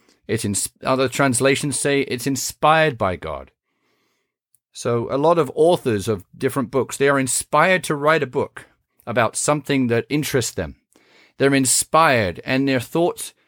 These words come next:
don't necessarily come from their minds. They come from deep in their heart. They have this great idea,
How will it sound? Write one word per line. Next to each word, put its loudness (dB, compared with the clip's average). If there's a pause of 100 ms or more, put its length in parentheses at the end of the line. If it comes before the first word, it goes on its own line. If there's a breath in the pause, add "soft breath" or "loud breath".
(120)
don't 0
necessarily 0
come 0
from 2
their 4
minds. 2
They -6
come -4
from -6
deep -2
in 2
their 4
heart. 2
They 0
have 0
this -4
great 2
idea, 4